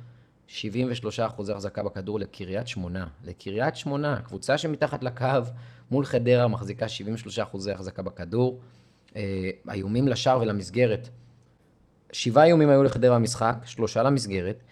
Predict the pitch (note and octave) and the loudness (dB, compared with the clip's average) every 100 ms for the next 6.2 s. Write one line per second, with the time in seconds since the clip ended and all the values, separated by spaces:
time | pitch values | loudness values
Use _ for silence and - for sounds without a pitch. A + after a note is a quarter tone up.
0 | - _ G#2+ - A#2 D3 D#3+ G#2+ - C3+ | -20 _ -8 -6 0 2 4 4 4 2
1 | - A#2 G2+ A2+ C#3 G#2+ F#2 - B2+ B2 | 2 0 2 0 2 0 0 -2 -2 -2
2 | F#2+ A2+ B2 A#2+ G2+ G#2+ - F#2+ F#2 E2 | -4 -2 -4 -2 -2 0 -2 -2 -2 -4
3 | - _ _ _ _ - A2 A2 C#3 C#3 | -10 _ _ _ _ -8 0 4 6 6
4 | A#2 F#2+ G2+ E2+ E2 _ _ - G#2 G#2 | 4 0 -4 -4 -8 _ _ -10 -6 -4
5 | G2 A2 B2 C3 A2 B2+ A#2+ F#2+ G#2+ G#2+ | -4 -4 -2 -4 -6 -6 -6 -4 -4 -2
6 | A2 B2 | -2 -4